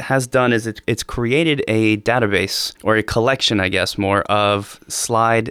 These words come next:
templates, uh, for both PowerPoint. That's how it started, but now every one of their templates is also available in Google Slides. So when you click that link, you make a copy, and now it's your own, uh, Google Slide to use. They're all free. I know some of them kinda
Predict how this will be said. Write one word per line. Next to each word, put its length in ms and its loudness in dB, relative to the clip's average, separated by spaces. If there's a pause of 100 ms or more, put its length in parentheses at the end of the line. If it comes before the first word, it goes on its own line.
(120)
templates, 680 -8
uh, 80 -2
for 240 0
both 240 2
PowerPoint. 480 2
That's 180 -6
how 100 0
it 100 -2
started, 320 2
but 120 0
now 300 0
every 220 0
one 160 2
of 40 0
their 80 0
templates 520 -4
is 220 -4
also 540 2 (200)
available 420 0
in 140 -6
Google 320 -2
Slides. 480 0
So 160 -6
when 100 -4
you 60 -6
click 240 -8
that 180 -2
link, 260 -2
you 100 -6
make 260 -2
a 40 -10
copy, 600 -2
and 100 -6
now 140 0
it's 160 -6
your 160 0
own, 380 0
uh, 140 -4
Google 280 -4
Slide 320 -2
to 100 -8
use. 440 0
They're 180 2
all 240 4
free. 420 2
I 100 2
know 120 2
some 240 0
of 80 0
them 160 2
kinda 200 0